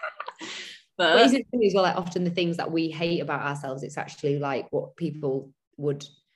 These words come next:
Speaker 2: maybe say is, like, our most endearing qualities, or, like, they love, or, like, and you could ask,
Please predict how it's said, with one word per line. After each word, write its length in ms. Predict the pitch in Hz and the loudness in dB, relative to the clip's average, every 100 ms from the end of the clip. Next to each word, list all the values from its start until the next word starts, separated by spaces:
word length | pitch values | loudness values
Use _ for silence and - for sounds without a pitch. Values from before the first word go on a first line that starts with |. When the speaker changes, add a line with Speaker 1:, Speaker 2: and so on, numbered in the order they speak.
| _ _ _ _ _ | _ _ _ _ _
Speaker 2:
maybe 320 | - 151 147 143 | -2 2 2 0
say 300 | - 143 139 | 0 2 2
is, 100 | 143 | 2
like, 200 | 143 - | -2 -2
our 160 | 143 | -2
most 300 | 143 147 147 | 0 0 -2
endearing 580 | 160 151 151 151 147 147 | -4 -4 2 4 4 2
qualities, 720 | 147 156 147 147 113 117 120 - | 0 -2 -2 -2 -2 -2 -6 -4
or, 640 | 139 135 135 131 135 135 _ _ | -2 0 0 -2 -4 -10 _ _
like, 180 | 139 120 | -4 0
they 120 | 139 | 0
love, 380 | 147 151 147 143 | 2 4 4 2
or, 320 | 131 131 - - - | 0 -2 -6 -8 0
like, 180 | 185 - | 2 4
and 220 | 202 202 | 2 0
you 180 | - 202 | 0 -4
could 120 | - | 0
ask, 240 | 214 214 | 0 0